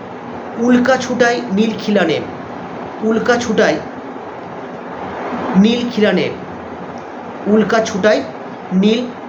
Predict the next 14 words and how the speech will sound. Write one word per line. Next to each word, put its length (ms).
খিলানে। 420
ইনভার্টেড 320
কমা 180
ক্লোজ 240
করে 100
ড্যাশ 200
দিয়ে 140
লিখবে, 240
নীল 280
খিলান 260
বলতে 380
এখানে 260
বোঝানো 400
হয়েছে 360